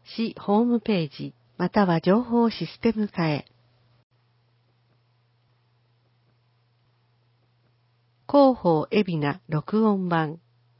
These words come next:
障害者手帳、資格をお持ちのご希望の方にお送りします。問い合わせ、市社会福祉協議会。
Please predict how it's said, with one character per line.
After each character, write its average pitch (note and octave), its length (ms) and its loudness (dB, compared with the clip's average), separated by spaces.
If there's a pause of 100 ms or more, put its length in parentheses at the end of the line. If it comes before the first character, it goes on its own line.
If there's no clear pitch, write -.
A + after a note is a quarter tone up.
(680)
障 C4 180 2
害 C4 160 0
者 A#3+ 160 -4
手 A3 160 -2
帳、 D#3 460 -4
資 - 160 -18
格 A3+ 360 -2
を G3+ 120 2
お F#3 40 0
持 G3 160 -2
ち - 160 -10
の F3 260 -2
ご E3+ 120 -2
希 B3 160 -2
望 B3 180 0
の A#3+ 120 0
方 A3 260 -4
に D#3 160 -4
お D3+ 80 0
送 D#3 200 -8
り D3+ 80 -10
し - 180 -14
ま D3+ 140 -6
す。 - 60 -20 (920)
問 A#3+ 220 2
い A#3 60 2
合 G#3+ 80 0
わ G#3 220 -4
せ、 F3+ 220 -2 (560)
市 B3 180 -4 (180)
社 F3+ 100 -2
会 B3 260 2
福 - 200 -10
祉 A#3 40 -2 (160)
協 G#3+ 220 2
議 G3+ 140 -2
会。 C#3 340 -6